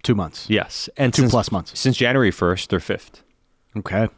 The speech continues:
Speaker 2: So their P K has turned around in a big way. Like, right now, th-, their P K is playing like a top five P K in the league based on their current form. And that's something that we talked about a, a few months back. And one of the things I truly believed was this team has far more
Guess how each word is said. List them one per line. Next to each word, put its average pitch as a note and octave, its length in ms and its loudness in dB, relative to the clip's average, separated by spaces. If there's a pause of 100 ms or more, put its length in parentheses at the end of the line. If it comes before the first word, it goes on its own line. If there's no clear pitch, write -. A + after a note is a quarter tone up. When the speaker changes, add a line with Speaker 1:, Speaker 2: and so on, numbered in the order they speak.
(280)
Speaker 2:
So C#3+ 420 4
their D#3+ 180 4
P A3 220 2
K F#3 180 2
has C3+ 140 2
turned C#3 240 0
around A2+ 400 4
in G#2+ 100 2
a F#2+ 60 2
big F#2+ 200 2
way. G2+ 140 4
Like, F#2+ 160 0
right C#3 260 4
now, A#2 300 2
th-, G2 380 -6
their A2+ 240 2
P B2 240 0
K A#2 200 2
is G2+ 120 0
playing G#2 280 0
like F#2+ 140 0
a F#2 60 -6
top - 320 -2
five F2+ 360 0
P F#2+ 160 -2
K F#2 180 -2
in F2 80 -4
the F#2 100 -4
league F#2+ 240 -4
based G2+ 240 -2
on F#2+ 180 2
their G2 140 0
current F#2+ 400 0
form. E2+ 340 -6 (560)
And D#3 140 6
that's F3 160 2
something G3 160 2
that C#3+ 80 4
we C3 100 4
talked A#2+ 280 0
about A2+ 260 0 (160)
a, A2 100 -2 (100)
a - 40 -4
few B2+ 180 2
months G#2+ 220 2
back. C#3 320 0
And G#2 180 2 (340)
one A#2+ 200 2
of B2+ 60 0
the - 20 -20
things B2+ 180 2
I G#2+ 80 4
truly A#2+ 300 0
believed A#2+ 380 0
was G#2+ 180 4
this D3+ 160 2
team F#3+ 180 0
has B2+ 160 2
far B2+ 460 4
more A2+ 500 2